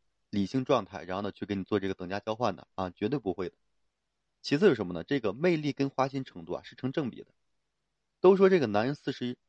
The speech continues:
一枝花，如果说女人一旦被这个大叔型的男人这个魅力所吸引，就极其容易的超越自己的一个底线，哎，去做一些什么呢？丧失原则的一个行为。因为你无法去判断眼前的男人有没有结婚，哎，有几个孩子。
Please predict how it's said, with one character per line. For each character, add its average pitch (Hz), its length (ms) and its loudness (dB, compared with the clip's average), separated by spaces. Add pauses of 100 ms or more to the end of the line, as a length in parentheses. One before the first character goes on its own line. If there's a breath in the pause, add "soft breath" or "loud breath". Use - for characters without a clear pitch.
一 131 100 -14
枝 127 120 0
花， 131 260 0 (640)
如 196 120 0
果 185 100 10
说 202 160 4
女 151 100 0
人 113 240 0
一 117 60 -4
旦 151 220 -2
被 139 120 2
这 117 60 2
个 104 80 4
大 123 160 2
叔 131 160 -4
型 95 160 -10
的 90 80 -8
男 82 160 -6
人 87 120 -10
这 113 120 -8
个 92 80 -6
魅 123 180 -2
力 98 140 -4
所 85 140 -6
吸 110 240 -8
引， - 100 -12 (480)
就 120 100 0
极 139 300 -6
其 - 240 -6
容 95 240 -4
易 113 100 -2
的 82 120 -10
超 - 260 -4
越 127 120 0
自 - 100 -12
己 113 100 -2
的 90 60 -2
一 92 60 -6
个 104 60 0
底 - 160 -12
线， 98 220 -10 (680)
哎， 120 120 0
去 - 120 -6
做 175 160 2
一 160 120 -2
些 151 180 0
什 123 140 -4
么 113 60 -2
呢？ 104 100 -2
丧 147 320 0
失 147 160 -6
原 110 180 -2
则 123 80 -2
的 104 60 -2
一 95 60 -4
个 98 60 -6
行 90 180 -10
为。 71 160 -6 (720)
因 196 120 0
为 240 80 4
你 151 100 2
无 104 120 -2
法 151 140 2
去 - 120 -6
判 95 200 -6
断 90 240 -2
眼 104 260 2
前 113 160 -6
的 160 80 -2
男 139 140 -2
人 143 80 -4
有 104 100 -2
没 95 100 -6
有 123 60 0
结 117 180 -2
婚， 113 260 -2 (180)
哎， 104 140 -4
有 123 140 -4
几 131 140 -6
个 92 80 -2
孩 95 200 -4
子。 139 160 -6